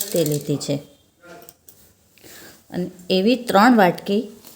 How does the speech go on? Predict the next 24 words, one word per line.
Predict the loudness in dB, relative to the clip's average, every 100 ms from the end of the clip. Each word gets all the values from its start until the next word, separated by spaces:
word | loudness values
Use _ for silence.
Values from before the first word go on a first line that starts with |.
| -20 -6
લાલ | -2 0 0
મરચું | -4 -6 -4 0
લેવાનું | 2 2 2 0
છે. | -2 -6 -8 -18 -20 -20 -18 -20 -20 -20 _ -6
હવે | -2
એને | 0
આપણે | -2 0 0
લાંબો | 0 0 0
સમય | 0 -2 -2
સુધી | -4 -4
સાચવવા | -2 -4 -2 -2 0
માટે | 0 0 0 -2 -6 -20 -20 -20 _ _ _ _ _ _
એક | -2 -2 -2
ટીસ્પૂન | -4 -4 -2 0
જેટલી | 0 0 0
અંદર | 0 0 -2 -6 -20 _ _ _
ખાંડ | -4 0 0
એડ | 0 -4
કરીશું | -4 -4 -4 -2 -4 -4 -14 _ _ _ _
અને | -4 -2
અડધી | 0 0 0 -2
ટીસ્પૂન | -2 -6 -2 -2 0
લીંબુના | 2 4 4 2 0
ફૂલ. | -2 -2